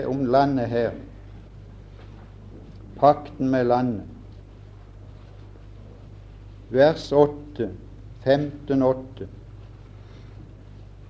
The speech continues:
Da sa Abraham, «Herre, Herre,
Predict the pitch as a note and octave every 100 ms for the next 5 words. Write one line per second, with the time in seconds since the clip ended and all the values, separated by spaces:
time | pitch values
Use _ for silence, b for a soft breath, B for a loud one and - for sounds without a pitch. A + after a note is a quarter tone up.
0 | - - - - - - - - - -
1 | - C3+ D3 E3 E3 D#3 D#3 D#3+ D3 C#3+
2 | C#3 A#2+ A2+ D3 D#3 D3+ D3+ D3+ C#3+ B2+
3 | G2+